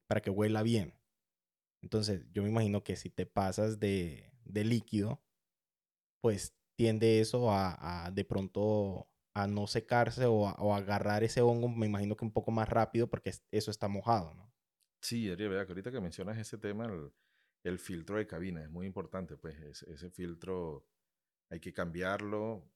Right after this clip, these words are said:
Speaker 2: a veces nos olvidamos, en ciertos carros está un poco difícil de acceder,
Speaker 1: Ujú.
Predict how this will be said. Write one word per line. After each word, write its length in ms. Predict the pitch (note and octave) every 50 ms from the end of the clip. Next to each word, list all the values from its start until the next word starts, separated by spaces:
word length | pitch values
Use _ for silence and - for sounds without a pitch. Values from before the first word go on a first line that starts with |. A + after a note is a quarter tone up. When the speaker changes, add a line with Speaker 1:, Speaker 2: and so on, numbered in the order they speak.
| _ _
Speaker 2:
a 100 | - E2+
veces 300 | E2 D#2+ D#2 - - F#2
nos 600 | F2+ F#2 F2+ F2 E2+ E2 E2 D#2+ D#2+ E2 E2+ F2
olvidamos, 800 | F#2 E2+ D#2 E2 E2 E2+ G#2 A2+ A2 G#2+ G#2+ A2+ A2+ A2 G#2+ F#2+ - _ _ _ _ _ _ _ _ _ _ _ _ _ _ _ _
en 380 | F2 F2+ F2 F2 F2 E2+ E2 E2
ciertos 380 | - - F2+ D2+ D2 - F#2+
carros 280 | _ G2 F2 F2 F#2+ F#2
está 280 | _ - F2+ F2+ F2+ F#2
un 140 | F2+ F2+
poco 420 | - F2+ E2 - F2+ F2+ F2 E2+ E2
difícil 520 | E2+ E2+ E2 - F2+ F2 - - F2+ F2 E2
de 120 | E2+ E2+
acceder, 500 | D#2+ - - F#2 F#2 G#2 A2 G#2+ A2 A2 _
Speaker 1:
Ujú. 220 | G#2+ G2+ G2+ F#2+